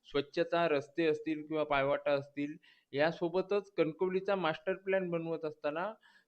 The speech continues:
कणकवलीच्या विकासामध्ये तुमचं योगदान असणार आहे किंवा तुम्ही योगदान देणार आहात. याचबरोबर कणकवलीच्या शहराच्या विकासाचे योगदान, कणकवलीच्या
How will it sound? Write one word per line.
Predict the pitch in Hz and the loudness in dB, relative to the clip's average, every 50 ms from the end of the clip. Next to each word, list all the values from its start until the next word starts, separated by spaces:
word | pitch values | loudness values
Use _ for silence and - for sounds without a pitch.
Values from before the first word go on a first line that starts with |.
| _ - | _ -2
कणकवलीच्या | 156 151 151 147 - 185 185 185 190 190 - 202 202 | -2 -2 0 0 2 0 2 2 -2 0 2 2 2
विकासामध्ये | 185 165 160 - - 180 175 170 190 185 180 180 175 185 202 | 2 0 -2 0 2 0 0 2 -2 -2 -2 -2 -4 -4 -6
तुमचं | 196 208 175 170 170 196 190 180 - - | -6 -4 -6 -4 0 2 0 0 0 -2
योगदान | - 139 151 156 151 156 151 165 160 156 | -4 0 0 0 0 0 0 0 2 2
असणार | 147 147 - 151 151 147 143 | 0 -2 -2 -2 -2 0 0
आहे | 156 156 | 0 -2
किंवा | - - 170 165 165 | -2 -4 -4 -4 -4
तुम्ही | - 160 160 175 185 165 | -6 -2 -2 -2 0 0
योगदान | 151 156 151 156 - 165 165 165 | 0 0 0 -2 -4 -6 -6 -2
देणार | 151 147 143 139 135 127 | -4 -4 -4 -4 -4 -4
आहात. | 127 131 - _ - - _ _ _ _ _ _ _ - | -4 -6 -6 _ -20 -20 _ _ _ _ _ _ _ -4
याचबरोबर | - 131 156 196 202 214 185 190 196 196 220 226 | 2 4 4 4 4 2 0 2 4 4 4 2
कणकवलीच्या | 226 - 185 160 156 151 - 190 190 190 190 190 185 196 214 226 214 | 0 0 -2 -2 -2 0 0 0 2 2 0 -2 0 0 0 0 0
शहराच्या | 226 - 175 165 165 160 185 185 180 185 294 302 | -2 0 2 2 4 4 2 2 2 0 -2 -4
विकासाचे | - - - 156 156 - - 196 202 196 208 202 190 202 202 | -4 -4 -4 -6 -4 0 2 2 2 2 0 -4 0 2 0
योगदान, | 185 170 160 170 190 185 | 2 0 0 0 -2 -2
कणकवलीच्या | 185 185 185 156 160 - - 190 185 196 185 - 196 | -2 -2 -4 -4 -4 -2 -4 -4 -4 -4 -6 -6 -6